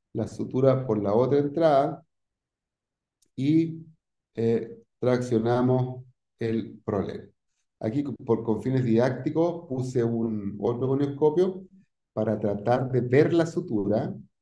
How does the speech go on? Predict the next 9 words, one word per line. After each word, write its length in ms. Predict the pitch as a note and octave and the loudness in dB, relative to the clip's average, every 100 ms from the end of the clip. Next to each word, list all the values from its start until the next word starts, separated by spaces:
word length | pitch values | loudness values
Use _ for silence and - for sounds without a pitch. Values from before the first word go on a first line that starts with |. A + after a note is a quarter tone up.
| _ _ _ | _ _ _
donde, 380 | G#2+ A#2 A#2 A#2+ | -2 -2 -2 -8
si 100 | A#2+ | -12
estaba 320 | - B2+ B2 | -2 0 2
dentro 460 | A2+ C3+ C3 B2 | 2 0 0 0
o 60 | B2 | 2
no, 220 | C#3 E3 | 2 2
para 160 | C3 A2+ | 2 -2
estar 200 | - A#2 | -4 -10
seguros. 760 | - A#2+ E3+ D#3 B2+ - - | -6 -4 2 4 2 -2 -10